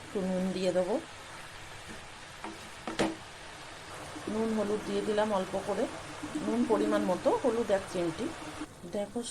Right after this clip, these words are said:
শাক এক সে-, এক মিনিটের মধ্যেই কতটুকু হয়ে গেল, just এক মিনিট হয়েছে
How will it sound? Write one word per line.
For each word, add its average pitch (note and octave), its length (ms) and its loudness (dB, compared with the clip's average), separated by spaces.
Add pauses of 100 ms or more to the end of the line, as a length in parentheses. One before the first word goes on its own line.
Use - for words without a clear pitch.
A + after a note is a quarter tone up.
শাক G#3+ 220 4 (480)
এক G3+ 160 2 (160)
সে-, - 200 -4
এক G3 140 4 (100)
মিনিটের G#3+ 400 0
মধ্যেই A#3 600 2
কতটুকু G3 540 0
হয়ে F#3+ 260 8
গেল, F#3 260 6 (300)
just B3 240 2 (100)
এক F#3+ 40 2 (120)
মিনিট F#3 320 -4
হয়েছে F#3+ 320 2